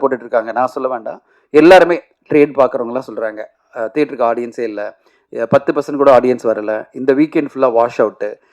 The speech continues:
இவ்வளோ படங்கள் வந்து மக்கள் உள்ள வரமாட்டேன்றாங்கன்னா என்ன காரணம்,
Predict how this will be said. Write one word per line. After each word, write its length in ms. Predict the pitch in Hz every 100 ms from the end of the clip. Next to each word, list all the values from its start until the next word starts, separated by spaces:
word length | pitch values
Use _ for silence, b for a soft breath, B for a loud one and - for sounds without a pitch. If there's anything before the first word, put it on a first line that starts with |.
| _ _
இவ்வளோ 300 | 156 208 233 -
படங்கள் 320 | 165 220 214
வந்து 240 | 170 165
மக்கள் 320 | 180 139 -
உள்ள 220 | 170 139 147
வரமாட்டேன்றாங்கன்னா 960 | 131 139 143 131 117 113 110 123 175
என்ன 260 | 127 143 165
காரணம், 500 | - 123 127 120